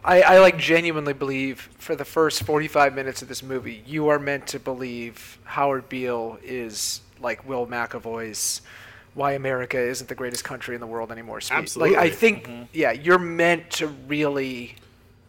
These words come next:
Speaker 1: feel his, and connect to his disillusionment. And it's
Speaker 2: Well
Speaker 1: only when he goes deeper in and things open up more, you realize how kind of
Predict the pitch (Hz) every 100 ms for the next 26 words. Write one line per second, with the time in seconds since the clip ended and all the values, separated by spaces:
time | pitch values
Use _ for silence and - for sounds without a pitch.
0 | _ _ _ _ _ _ - 185 170 165
1 | 143 139 127 117 - - 147 135 127 120
2 | - - - - _ _ - - - _
3 | _ - _ - 160 151 160 151 147 143
4 | - - 147 135 127 127 - 139 - 123
5 | 127 123 113 110 107 - - 170 175 -
6 | 190 190 202 202 190 165 - _ - 170
7 | 156 160 160 151 - - - 160 160 160
8 | 147 131 143 131 135 120 135 135 - -
9 | 160 143 143 139 143 135 139 131 127 123
10 | 120 139 139 139 135 127 120 - 139 127
11 | 120 113 - - 120 113 110 -